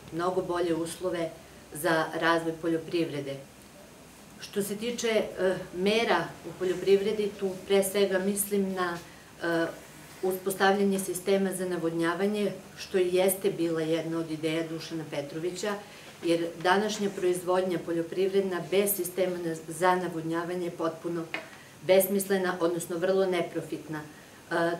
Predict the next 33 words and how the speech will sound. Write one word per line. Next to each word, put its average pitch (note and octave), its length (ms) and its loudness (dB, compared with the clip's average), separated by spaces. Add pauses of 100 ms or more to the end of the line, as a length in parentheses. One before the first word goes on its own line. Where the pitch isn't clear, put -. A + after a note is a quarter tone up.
tu G#3+ 180 -2 (100)
su G3+ 240 4
i F#3+ 220 2
mere G3 320 4
subvencije F#3+ 800 2
koje, E3+ 300 2 (120)
nažalost, F3+ 500 4 (100)
prethodna F#3 440 2
vlada, F3+ 380 4
odnosno E3+ 360 -2
dosadašnja F3+ 760 0
vlada F3 320 2
nije F#3 400 4 (480)
uspela F3+ 420 4
da F3 120 0
se E3 140 -4
snađe F3 380 0
oko E3+ 200 -6
subvencija. E3+ 720 0
Podsjetit G3 400 0
ću F#3+ 80 -8
samo F#3+ 280 0
građane F#3 500 0
Pirota G3 480 2 (540)
da E3+ 100 0
smo F3 180 -4
mi G3 320 4 (300)
u E3+ 100 0
tom G3 300 4
periodu F#3+ 460 6
uspeli F#3 520 2
da E3 280 0
u F3+ 60 0